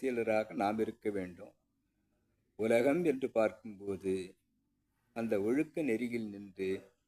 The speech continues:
நம்மால் உலக மக்களுக்கு என்ன செய்ய முடியுமோ அவைகளை செய்ய நாம்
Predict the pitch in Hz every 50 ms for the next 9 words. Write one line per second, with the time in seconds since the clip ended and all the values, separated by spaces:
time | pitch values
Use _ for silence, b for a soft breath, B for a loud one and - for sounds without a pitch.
0 | _ _ _ _ _ _ _ _ - 104 107 107 107 107 110 120 131 147 151 127
1 | 104 110 123 123 139 147 151 131 123 - - 117 113 110 - _ - 104 98 98
2 | 110 123 131 123 - 110 117 120 123 127 123 113 110 113 110 104 104 110 117 135
3 | 139 139 - _ _ _ _ _ _ _ _ _ _ - 101 101 101 107 127 135
4 | 131 131 139 131 123 - - - - 110 104 104 107 104 101 98 95 - _ _
5 | _ _ _ _ _ _ 107 110 107 110 107 104 - -